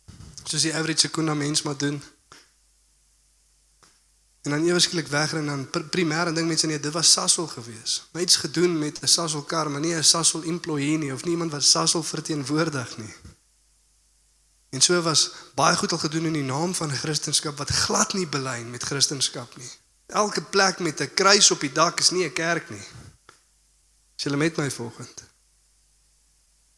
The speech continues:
Elke gemeenskap wat dalk saamkom en hulle oë toemaak en iets sê en 'n persoon staan met 'n mic voor en daar's so 'n band wat speel, dis nie noodwendig die kerk nie.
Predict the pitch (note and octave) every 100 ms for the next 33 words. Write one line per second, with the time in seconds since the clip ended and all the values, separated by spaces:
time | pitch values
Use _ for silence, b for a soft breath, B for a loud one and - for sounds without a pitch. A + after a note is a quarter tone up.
0 | _ _ _ _ - E3 F#3+ G3 F#3 D#3+
1 | E3 G3 - F3+ E3 D#3 - F#3 F#3 F3
2 | F#3 F3 E3 D3 E3 F#3 G3 F#3 F3 E3+
3 | E3 E3 - F3+ F3 D#3 D3+ F3+ F3 -
4 | F3+ F3+ E3 D#3 C#3+ E3 E3 - F3 F3+
5 | E3+ D3 C#3+ D3 C3 C#3 D#3 F#3 E3+ -
6 | E3+ E3 D3+ C#3 C#3+ F#3 F#3 D3+ F3 F3+
7 | - C3 D3 F3+ - -